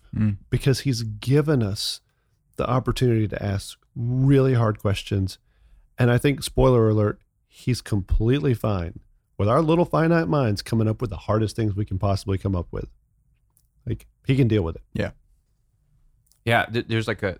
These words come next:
Speaker 3: there's a conversation to be had there. It's almost
Speaker 2: Yeah.
Speaker 3: an invitation
Speaker 2: Mm.
Speaker 3: of, you know, we see the idea of, you know, wrestling with God, right? There is, is, there, there is a pursuit of him.
Speaker 2: Yeah.
Speaker 3: Um, and, and one difficult question I think that w-, we have to ask ourselves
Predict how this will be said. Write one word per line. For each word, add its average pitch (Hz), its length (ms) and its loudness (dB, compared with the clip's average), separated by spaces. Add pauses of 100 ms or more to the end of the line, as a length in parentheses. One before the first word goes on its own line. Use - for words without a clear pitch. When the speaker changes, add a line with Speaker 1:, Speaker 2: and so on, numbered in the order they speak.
Speaker 3:
there's 123 120 -6
a 123 60 -4
conversation 101 840 -2 (140)
to 85 80 -10
be 87 80 -4
had 78 240 -6
there. - 120 -12 (100)
It's 120 240 -2
almost 135 280 2
Speaker 2:
Yeah. 117 60 0
Speaker 3:
an 117 40 2
invitation 107 640 4
Speaker 2:
Mm. 95 60 -6
Speaker 3:
of, - 80 -12 (400)
you 101 80 -4
know, 101 60 -2
we 98 120 -4
see 104 120 0
the 92 120 2
idea 85 260 -4
of, - 120 -12 (300)
you 95 100 -4
know, 87 180 -4
wrestling 92 380 2
with 85 160 -8
God, 55 260 -8
right? 76 240 -2
There 85 220 -6
is, 85 260 -6 (120)
is, 80 280 -2 (520)
there, 117 260 4 (200)
there 117 140 0
is 101 100 2
a 101 60 0
pursuit - 600 0
of 98 140 0
him. 90 360 0 (380)
Speaker 2:
Yeah. 76 120 2
Speaker 3:
Um, 55 160 -6 (260)
and, 147 140 4
and 165 200 4
one 175 220 2
difficult 139 460 -2
question 107 300 0
I 95 100 0
think - 400 -6 (760)
that 107 160 0
w-, 95 260 -2
we 113 200 2
have 117 140 0
to - 100 0
ask - 260 0
ourselves 95 600 -2